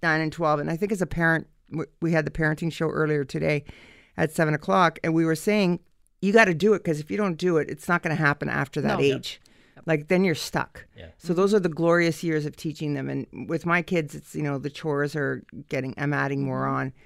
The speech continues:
Speaker 1: and they're, and they're counting. They're going, "Wait a second.
Speaker 2: Yeah.
Speaker 1: What do you mean? Before I was just emptying the dishwasher.
Speaker 2: <laughs>
Speaker 1: Now I have to wash dishes?"
Speaker 2: Mm-hmm.
Speaker 3: Yeah.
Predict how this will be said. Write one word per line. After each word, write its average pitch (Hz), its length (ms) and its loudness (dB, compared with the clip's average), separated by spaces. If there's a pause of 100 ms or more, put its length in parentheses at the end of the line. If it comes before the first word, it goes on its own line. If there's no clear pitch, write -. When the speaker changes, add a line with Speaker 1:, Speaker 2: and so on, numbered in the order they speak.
(260)
Speaker 1:
and 139 120 2
they're, 135 300 2
and 139 160 0
they're 135 140 -2
counting. 147 580 -2
They're 143 100 -6
going, 151 200 -2
"Wait 208 180 6
a 165 60 4
second. 147 680 4
Speaker 2:
Yeah. 208 220 -12 (400)
Speaker 1:
What 214 100 -2
do 233 60 4
you 240 80 6
mean? 233 240 6
Before 208 340 4
I 208 40 8
was 196 100 4
just 190 180 0
emptying 190 380 4
the 170 100 4
dishwasher. 165 800 4
Speaker 2:
<laughs> 160 60 -8
Speaker 1:
Now 175 180 6
I 170 40 8
have 170 120 4
to 170 100 2
wash 151 440 6
dishes?" 214 500 -2
Speaker 2:
Mm-hmm. 196 140 -10
Speaker 3:
Yeah. 95 140 -10